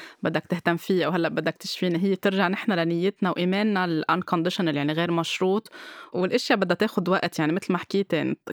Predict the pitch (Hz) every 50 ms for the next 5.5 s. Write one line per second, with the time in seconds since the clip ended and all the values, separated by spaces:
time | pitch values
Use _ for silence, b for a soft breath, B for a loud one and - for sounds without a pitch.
0 | - - 190 - - 190 214 - _ - - 196 202 - - - - 175 165 160
1 | 160 156 B B B B B B B - - 156 - 160 165 - - 160 160 165
2 | - - 226 226 214 202 - 170 - - 170 160 160 175 196 196 175 160 156 151
3 | 151 160 - - 190 180 180 - - 156 - - - 190 190 175 - - - 190
4 | 190 - - 175 160 160 - 180 180 190 214 208 190 - 208 196 - - - 202
5 | 180 165 160 - - 156 156 156 156